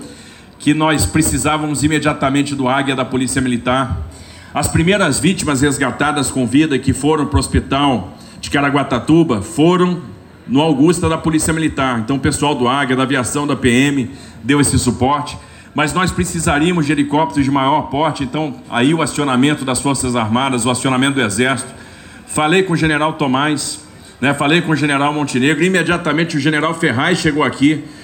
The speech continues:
com a Brigada de Caçapava, com o pessoal da engenharia, né, do Batalhão de Pindamonhangaba, né, com, com fuzileiros de infantaria, pra nos ajudar e mais a aviação, mas o pessoal de Taubaté. Então,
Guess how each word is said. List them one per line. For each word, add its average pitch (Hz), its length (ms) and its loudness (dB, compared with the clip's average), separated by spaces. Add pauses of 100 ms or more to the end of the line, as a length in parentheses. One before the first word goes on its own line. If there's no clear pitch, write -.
(120)
com 135 80 0
a 143 40 0
Brigada 147 400 0
de 127 100 -6
Caçapava, 139 680 -2
com 143 100 -4
o 127 40 -4
pessoal 147 320 0
da 147 100 0
engenharia, 131 760 4 (260)
né, 135 140 2
do 131 100 -2
Batalhão 139 380 2
de 139 100 -4
Pindamonhangaba, 139 880 0
né, 135 200 0
com, 131 280 -6
com 127 360 -2 (720)
fuzileiros 151 600 2
de 135 60 0
infantaria, 135 720 2 (340)
pra 160 140 2
nos 170 240 0
ajudar 170 460 0
e 185 60 -2
mais 170 320 0
a 175 80 4
aviação, 160 580 -2 (360)
mas 135 220 0
o 131 60 -4
pessoal 147 360 0
de 139 120 -6
Taubaté. 143 480 0
Então, 156 280 -2